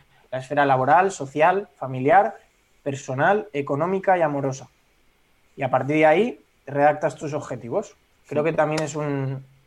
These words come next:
Speaker 1: una herramienta interesante, que cojas las esferas que para ti son las más importantes en tu vida y redactes dos, tres objetivos para este año.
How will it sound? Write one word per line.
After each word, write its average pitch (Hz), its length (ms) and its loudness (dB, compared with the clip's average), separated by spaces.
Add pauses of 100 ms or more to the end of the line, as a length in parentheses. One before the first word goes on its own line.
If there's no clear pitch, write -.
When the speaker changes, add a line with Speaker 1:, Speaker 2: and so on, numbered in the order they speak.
(720)
Speaker 1:
una 165 160 2
herramienta 160 360 4
interesante, 139 580 -4
que 127 80 -14
cojas 151 260 -2
las 160 140 0
esferas 165 340 0
que 147 120 -2
para 156 180 4
ti 160 80 -2
son 165 120 -2
las 147 140 2
más 151 220 0
importantes 147 600 0
en 147 140 -6
tu 147 120 -4
vida 180 460 2
y 143 120 -4
redactes 139 580 2
dos, 165 460 2
tres 160 180 -4
objetivos 170 520 -2
para 147 180 2
este 143 220 -4
año. 123 300 -4